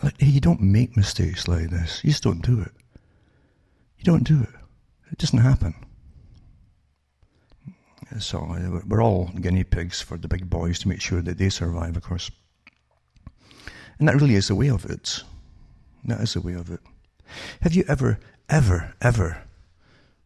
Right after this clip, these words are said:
heard of any of the top elites coming forward to show us by example the way and committing suicide?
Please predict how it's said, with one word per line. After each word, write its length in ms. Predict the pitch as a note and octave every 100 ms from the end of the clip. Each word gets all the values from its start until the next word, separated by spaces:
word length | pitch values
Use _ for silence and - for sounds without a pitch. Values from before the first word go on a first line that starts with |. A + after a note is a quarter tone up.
| _ _ _ _ _ _ -
heard 220 | - A2
of 140 | F#2+ -
any 180 | G#2+ A2
of 200 | A2 -
the 60 | -
top 260 | - F#2+
elites 600 | F#2 F#2+ - - - - - _ _ _ _ -
coming 220 | G2+ F#2
forward 500 | - F#2 G2 G#2 G2 - -
to 100 | -
show 380 | G2 - G#2 G2
us 100 | E2+
by 160 | F2 E2+
example 540 | F2 F2+ F2+ G2 F#2+
the 120 | E2+
way 400 | E2 F2 A2 - - _ _ _ _ _ _ _ _ _ _ _ -
and 160 | G2
committing 300 | F#2+ F#2 -
suicide? 640 | F2 F2+ F#2 G2 A2+ G2+